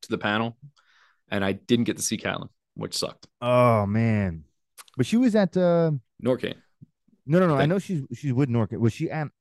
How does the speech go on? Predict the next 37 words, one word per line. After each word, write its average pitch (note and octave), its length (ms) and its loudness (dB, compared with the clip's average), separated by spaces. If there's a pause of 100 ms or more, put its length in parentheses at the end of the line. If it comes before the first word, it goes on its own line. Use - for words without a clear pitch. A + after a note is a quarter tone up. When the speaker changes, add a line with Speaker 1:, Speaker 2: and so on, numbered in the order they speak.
(160)
Speaker 2:
was A#2+ 140 0
she - 80 2
Speaker 1:
Oh, B2+ 40 10
Speaker 2:
at A#2+ 60 8
Speaker 1:
I - 20 -
think C3 140 4
she - 80 4
was - 100 4
Speaker 2:
Windup - 80 6
Speaker 1:
at C3 40 6
Speaker 2:
or B2+ 40 6
was A#2+ 80 8
she G#2 120 4
Speaker 1:
Watch - 40 4
Speaker 2:
at A#2 80 0
Speaker 1:
Time. E2 300 -6 (300)
Speaker 2:
That's A2+ 240 -6
right. G2+ 180 -6
That G#2+ 80 -4
Speaker 1:
Yeah, F#2+ 120 0
Speaker 2:
she C#3+ 60 0
was C#3+ 120 0
at B2+ 100 2
Watch A2 160 4
Speaker 1:
that's G#2+ 120 2
Speaker 2:
Time, F#2+ 80 2
Speaker 1:
why. F#2+ 160 4
Speaker 2:
yeah. E2+ 100 -2 (180)
Speaker 1:
Yep. G#2 220 -2 (1040)
Speaker 2:
Okay. F2 200 -8 (1300)
Speaker 1:
Missed - 180 -2
opportunity. - 520 0 (400)
Speaker 2:
Yeah, G2+ 260 2
for A#2+ 140 -2
sure. G#2+ 240 0
I - 40 -4
mean, A2+ 200 0